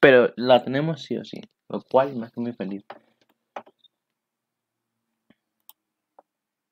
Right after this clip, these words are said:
Siguiente, claro, este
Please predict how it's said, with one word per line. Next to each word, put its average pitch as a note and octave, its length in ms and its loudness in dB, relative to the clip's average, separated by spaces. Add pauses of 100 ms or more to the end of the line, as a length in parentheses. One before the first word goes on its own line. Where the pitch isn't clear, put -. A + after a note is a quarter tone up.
(720)
Siguiente, C3 680 -2
claro, B2+ 340 8
este C#3 460 2